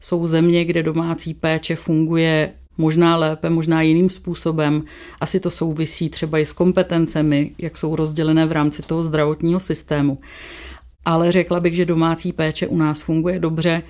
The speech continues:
nicméně pořád bychom našli rozdíly mezi velkými městy a třeba oblastmi, které nejsou tak hustě osídlené.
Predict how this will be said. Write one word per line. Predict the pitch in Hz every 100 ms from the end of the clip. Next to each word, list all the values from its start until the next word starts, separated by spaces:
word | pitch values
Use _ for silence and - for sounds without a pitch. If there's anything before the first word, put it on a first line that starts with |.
| - -
nicméně | 180 170 175 170 170
pořád | 170 170 165
bychom | 160 160 170
našli | 165 156 175
rozdíly | 160 160 151 156 160 156
mezi | 156 151 151 151 151 151 - - -
velkými | 151 151 160 156
městy | 156 156 147 - - 156 151 -
a | 156 147 147 151 147
třeba | - 151 147 147
oblastmi, | 156 156 - 156
které | 147 - 151
nejsou | 147 143 - 156
tak | 151
hustě | 147 143 - 147
osídlené. | 139 - 147 143 131 117